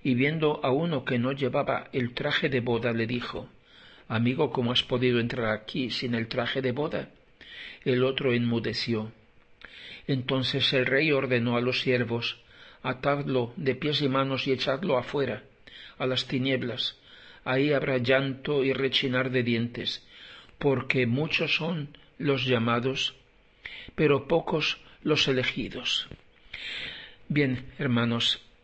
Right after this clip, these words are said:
aquí me detengo en esta primera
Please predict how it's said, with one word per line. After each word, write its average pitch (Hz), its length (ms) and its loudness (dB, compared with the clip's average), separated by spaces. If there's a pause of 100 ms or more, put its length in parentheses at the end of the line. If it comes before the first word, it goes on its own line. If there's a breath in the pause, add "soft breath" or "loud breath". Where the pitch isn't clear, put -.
(260)
aquí 160 460 0
me 139 160 2
detengo 123 760 2 (500 loud breath)
en 127 240 4
esta 139 600 0
primera 120 720 2